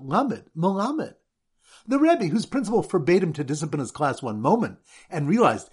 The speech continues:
he wouldn't be able to discipline them forever, which reminds us that if a Yavam's wife's sister fell to him for Yibum once from one brother, which of course he couldn't do, and then again after his wife passed away and her Yavam passed away,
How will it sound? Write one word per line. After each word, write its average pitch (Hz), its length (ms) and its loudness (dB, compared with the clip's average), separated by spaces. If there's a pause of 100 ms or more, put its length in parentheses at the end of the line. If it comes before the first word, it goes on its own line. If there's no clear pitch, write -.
(120)
he - 140 -4
wouldn't 170 240 4
be 156 100 4
able 139 140 -2
to 131 140 -6
discipline 127 420 -6
them 120 240 -6
forever, 175 840 0
which 160 200 -6
reminds 156 400 -2
us - 240 -14 (320)
that 185 100 2
if 185 80 -2
a 208 60 2
Yavam's 214 580 0
wife's 160 380 -2 (100)
sister - 380 -8
fell 202 240 2
to 165 80 -8
him 135 100 -4
for 123 100 -8
Yibum 127 360 -2
once 135 480 -4 (240)
from 127 180 -8
one 170 220 2
brother, 104 240 -4
which 127 160 -8
of 156 100 -6
course 143 220 -2
he 107 80 -8
couldn't 95 240 -10
do, 120 360 0 (320)
and 175 160 -2
then 226 120 2
again 196 260 2
after 196 400 -4
his 214 140 -6
wife 175 260 0
passed 156 320 -6
away 165 320 0
and 127 160 -8
her 151 160 -2
Yavam 151 420 0
passed 101 280 -12
away, - 360 -20